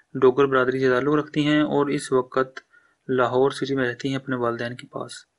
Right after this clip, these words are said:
आरफा जो है एक तलाक याफ्ता खातून है, चार साल तकरीबन हो गए हैं शौहर से अलहदा हुए।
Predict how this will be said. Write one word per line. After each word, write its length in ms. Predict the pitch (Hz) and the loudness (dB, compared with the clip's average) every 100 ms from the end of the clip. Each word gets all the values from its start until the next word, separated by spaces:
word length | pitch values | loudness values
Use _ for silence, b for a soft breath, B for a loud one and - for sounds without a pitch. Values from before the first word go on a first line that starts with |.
| _ _ _ _ _ _ _ _ | _ _ _ _ _ _ _ _
आरफा 260 | - 147 170 | -2 2 2
जो 120 | 165 | 2
है 100 | 160 | 0
एक 140 | 156 - | 0 2
तलाक 320 | 135 131 135 | 2 2 0
याफ्ता 340 | 127 120 131 127 | -2 0 -4 -4
खातून 420 | - 120 120 117 117 | -6 -8 -8 -12 -12
है, 220 | 123 120 - _ _ _ _ - | -12 -12 -18 _ _ _ _ -8
चार 200 | 135 120 | -2 0
साल 300 | - 123 127 127 | 0 0 0 -2
तकरीबन 380 | 127 123 127 | -6 -6 -6
हो 160 | 123 135 | -6 -4
गए 120 | 143 | -2
हैं 100 | 135 | -2
शौहर 240 | 131 123 123 | -2 -4 -4
से 180 | - 127 | -4 -4
अलहदा 300 | 120 120 120 | -4 -4 -8
हुए। 320 | 123 120 139 | -8 -12 -12